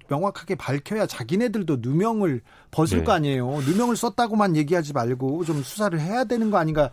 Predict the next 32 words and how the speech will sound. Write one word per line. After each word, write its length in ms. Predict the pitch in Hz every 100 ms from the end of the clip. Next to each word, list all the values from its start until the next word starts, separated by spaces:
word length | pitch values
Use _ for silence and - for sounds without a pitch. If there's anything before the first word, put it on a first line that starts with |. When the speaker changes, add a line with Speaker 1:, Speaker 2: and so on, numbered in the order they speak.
| - -
Speaker 1:
이런 180 | 170 190
생각해 340 | 185 185 165 175
봅니다. 380 | 170 165 131
Speaker 2:
그러니까 180 | 143 156
채널A는 840 | - 170 175 170 156 147 151 160 170 _
녹음 260 | - 120 160
파일 280 | 156 147 131
우리 160 | 107
손에 240 | 120 131 123
없다. 480 | 78 - - 76 71
Speaker 1:
네. 140 | 156
Speaker 2:
그리고 400 | 165 95 113 143 - -
A에 300 | 104 139 147
대한 300 | 135 131 127
이동재 400 | 98 117 120 120
기자의 240 | 110 107 101
진술이 340 | 98 98 104
왔다 320 | 85 80 120
갔다 320 | 110 107 -
한다. 260 | 95 92 80
이런 280 | 87 127 123
이유로 420 | 101 95 123 160 - -
되게 160 | 110 120
편리하게 720 | - 185 190 185 156 131 113
이 140 | 95 92
A의 380 | 95 117 120 104
존재를 440 | 95 90 98 95
부정하고 580 | - 87 113 120 110 87
있는데, 400 | 76 76 98 85
전 180 | - 95
되게 220 | - 110
좀 160 | 104